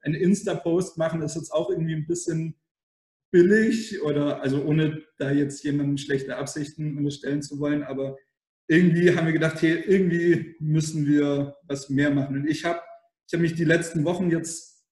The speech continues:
vermehrt mit dem Thema beschäftigt, muss leider zu meiner Schande gestehen, ich hab mich davor irgendwie nie so ganz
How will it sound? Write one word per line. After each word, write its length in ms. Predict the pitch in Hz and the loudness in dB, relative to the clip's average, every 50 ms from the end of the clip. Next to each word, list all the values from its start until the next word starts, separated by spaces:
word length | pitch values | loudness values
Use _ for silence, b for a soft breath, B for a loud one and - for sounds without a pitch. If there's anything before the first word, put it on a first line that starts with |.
| _ _ _ | _ _ _
vermehrt 600 | - 156 143 143 147 151 160 180 196 202 202 196 | -4 -2 0 2 2 2 2 2 2 0 0 0
mit 120 | 165 147 | -2 0
dem 180 | 156 143 139 135 | 0 0 -2 -2
Thema 340 | - - 170 180 175 156 143 | 0 0 0 0 0 0 0
beschäftigt, 720 | 147 147 143 - 143 143 143 - - 160 151 151 156 151 _ _ _ - | -2 -2 -2 -4 -6 -6 -8 -6 -6 -6 -6 -6 -8 -14 _ _ _ -10
muss 340 | 185 160 151 156 156 156 - | -6 -2 0 0 0 0 0
leider 380 | 151 139 151 170 175 160 143 | 0 2 2 2 2 2 0
zu 120 | - - 156 | -2 -4 -6
meiner 180 | 151 151 147 | -4 -4 -4
Schande 260 | 143 - 147 151 143 139 | -4 -4 -4 -4 -4 -4
gestehen, 520 | 147 139 - - 156 156 156 156 156 - _ _ _ _ _ | -4 -6 -8 -8 -8 -6 -6 -6 -8 -10 _ _ _ _ _
ich 100 | - - | -10 -6
hab 60 | 151 | -4
mich 140 | 160 165 - | -4 -2 -2
davor 380 | - 147 120 - 160 160 175 170 | -4 -4 -4 -4 -4 -2 -2 0
irgendwie 240 | 160 156 156 151 156 | 0 0 0 2 2
nie 180 | 156 156 170 - | 2 2 0 0
so 180 | - 151 139 | -2 -4 -4
ganz 600 | 143 151 156 170 160 - - - - - _ _ | -4 -2 -4 -4 -6 -8 -12 -14 -16 -20 _ _